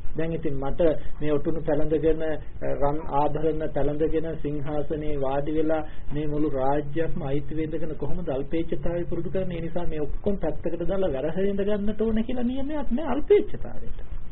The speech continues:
ලද දෙයින් සතුටු වෙනවා කියලා කියන්නේ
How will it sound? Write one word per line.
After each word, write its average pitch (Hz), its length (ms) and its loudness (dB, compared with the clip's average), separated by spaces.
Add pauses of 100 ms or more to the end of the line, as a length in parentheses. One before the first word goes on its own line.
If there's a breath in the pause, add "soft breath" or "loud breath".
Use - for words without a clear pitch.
(1120 loud breath)
ලද - 320 0
දෙයින් 349 300 2
සතුටු - 380 0
වෙනවා 139 280 -4
කියලා 123 260 0
කියන්නේ 123 400 -4